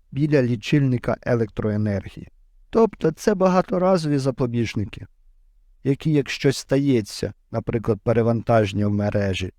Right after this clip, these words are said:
чи коротке замикання, вимикають струм в будинку і дають змогу після ремонту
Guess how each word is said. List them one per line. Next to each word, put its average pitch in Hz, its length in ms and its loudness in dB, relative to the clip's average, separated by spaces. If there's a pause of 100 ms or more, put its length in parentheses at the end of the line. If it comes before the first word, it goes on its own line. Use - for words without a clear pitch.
чи - 160 -4
коротке 110 480 0
замикання, 101 720 0 (400)
вимикають 165 960 2
струм 165 440 -2
в 151 40 -4
будинку 147 720 -4 (360)
і 180 140 2
дають 147 340 4
змогу 156 640 0 (140)
після 131 360 2
ремонту 127 680 -2